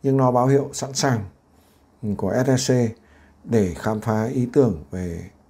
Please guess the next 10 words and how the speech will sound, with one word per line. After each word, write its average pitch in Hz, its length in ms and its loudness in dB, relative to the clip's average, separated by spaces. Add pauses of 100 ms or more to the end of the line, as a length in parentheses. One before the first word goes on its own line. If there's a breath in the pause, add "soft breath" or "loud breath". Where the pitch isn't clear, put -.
E 120 120 -4
T 117 60 -4
F 127 140 0
Bitcoin, 127 520 0 (680 soft breath)
ờ, 92 340 -4
và 90 160 -4
đánh 98 140 0
giá 98 220 0
tác 131 200 -4
động, - 180 2